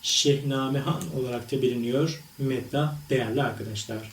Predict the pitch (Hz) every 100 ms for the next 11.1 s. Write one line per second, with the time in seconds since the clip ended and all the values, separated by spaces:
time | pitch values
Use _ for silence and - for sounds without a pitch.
0 | - - - - - - - - - -
1 | 190 190 240 277 254 240 247 247 254 -
2 | 208 285 - 208 233 226 196 139 139 123
3 | 117 113 123 190 - 117 107 151 165 -
4 | - - - - - - 147 160 311 -
5 | 180 175 196 139 107 101 196 - 135 147
6 | 180 - 226 302 - 147 143 120 117 131
7 | 180 302 - 170 165 - 156 165 233 -
8 | 139 - - - 113 120 202 - - 185
9 | 180 139 175 220 - - - - - -
10 | 233 220 160 143 120 110 107 113 - -
11 | -